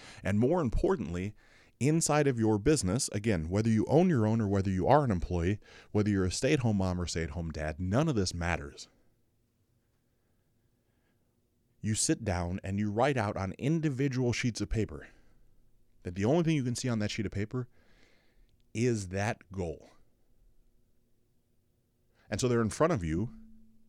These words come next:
throughout the day. Now, before you start laughing,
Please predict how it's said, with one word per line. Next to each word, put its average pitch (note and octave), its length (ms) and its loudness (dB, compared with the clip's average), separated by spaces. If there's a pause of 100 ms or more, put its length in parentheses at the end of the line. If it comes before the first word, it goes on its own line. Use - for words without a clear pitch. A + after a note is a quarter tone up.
(420)
throughout D#2+ 260 2
the E2+ 60 -4
day. B2 300 2 (1600)
Now, G2 120 2
before G2+ 300 4
you A2 80 4
start F2+ 220 2
laughing, D#2+ 460 2